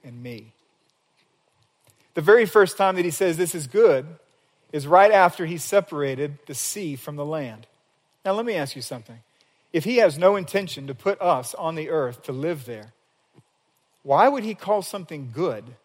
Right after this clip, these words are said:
because there's a marker between sand and water?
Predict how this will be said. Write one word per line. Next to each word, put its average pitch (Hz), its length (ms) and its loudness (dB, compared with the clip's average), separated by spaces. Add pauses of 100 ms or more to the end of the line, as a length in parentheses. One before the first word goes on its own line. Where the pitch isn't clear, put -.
(340)
because 160 340 0
there's 160 240 -2
a 143 60 -4
marker 143 580 0
between 143 560 -10
sand 143 640 -8
and 131 220 -12
water? 131 420 -10